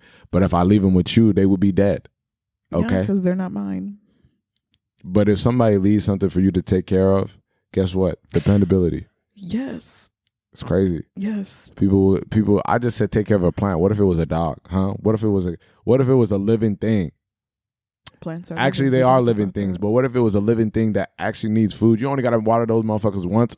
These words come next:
Speaker 1: a, a week.
Speaker 2: Do you have a Deji Decipher for this week?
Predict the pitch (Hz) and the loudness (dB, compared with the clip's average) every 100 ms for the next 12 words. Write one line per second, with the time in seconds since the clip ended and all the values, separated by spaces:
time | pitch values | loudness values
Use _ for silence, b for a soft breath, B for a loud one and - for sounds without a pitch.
0 | - 98 98 98 95 101 113 110 - _ | -4 -4 -2 -2 0 2 2 0 -4 _
1 | _ _ B B B B B B - 170 | _ _ B B B B B B -20 -2
2 | 208 240 254 226 208 202 196 202 214 214 | 0 2 0 0 0 0 0 -2 -4 -8
3 | 226 208 214 - 226 339 | -4 -4 -4 -4 -4 -4